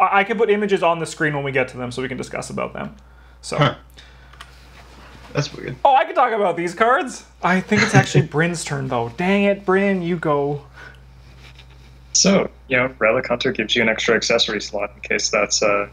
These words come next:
Speaker 3: you wanna play, like, a bunch of Disc of Examas and, I don't know, Tooth of Etsley.
Speaker 2: Yeah, you got, like, a pretty solid Relic build, 'cause Witten Green
Speaker 3: Yeah.
Speaker 2: finds them, too.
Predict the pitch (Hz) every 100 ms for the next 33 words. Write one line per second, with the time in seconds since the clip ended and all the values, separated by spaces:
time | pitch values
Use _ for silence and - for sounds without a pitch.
0 | - 104 104 104 117 104 104 - 107 -
1 | 104 - 104 - 117 107 - 101 107 107
2 | 107 110 - - - - - - - -
3 | - - - - - - - - 110 -
4 | 107 117 - - 110 123 113 - 120 120
5 | 120 120 - - - - - - - -
6 | 160 170 - 214 - 127 123 135 120 -
7 | 57 113 - - 65 - - - - 135
8 | - 139 139 127 131 127 120 156